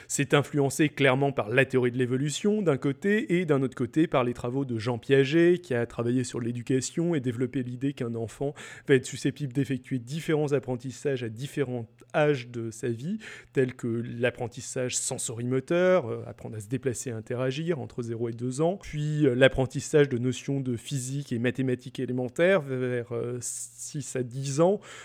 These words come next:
Euh, en gros, genre, euh, je fais un pâte, un chien en pâte à modeler, puis je le déforme pour faire un canard, l'enfant va être comp-, capable de comprendre qu'il y a toujours la même quantité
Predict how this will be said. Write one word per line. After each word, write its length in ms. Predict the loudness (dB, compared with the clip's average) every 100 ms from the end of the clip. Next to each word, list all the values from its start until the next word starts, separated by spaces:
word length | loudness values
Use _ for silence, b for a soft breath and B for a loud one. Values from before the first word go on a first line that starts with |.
| B -6
Euh, 100 | -4
en 120 | -2 -2
gros, 400 | 0 2 4 2
genre, 380 | 0 -2 -2 -4
euh, 200 | -4 -8 B B B
je 140 | -4
fais 160 | 2 4
un 80 |
pâte, 300 | 4 2 2 -6 -6
un 240 | -6 -4 -4
chien 240 | -2 -2
en 80 | -2
pâte 200 | -2 -2
à 80 | 0
modeler, 580 | 0 2 4 6 6 4
puis 640 | -2 -14 -8 -4 -2 -2
je 140 | 0 0
le 160 | 0
déforme 600 | 4 4 6 8 8 6
pour 180 | -2 -4
faire 120 | -2
un 120 | -2
canard, 680 | 0 2 2 4 4 2 0
l'enfant 320 | 0 0 0
va 120 | 0
être 120 | 0 -2
comp-, 180 | -8 -8 -12 -4
capable 300 | 0 0 -2
de 80 |
comprendre 380 | -4 -6 -4 -4
qu'il 100 | -4
y 20 |
a 0 |
toujours 180 | -4 -2
la 140 | -2 0
même 200 | -2 -4
quantité 540 | -8 -10 -10 -6 -6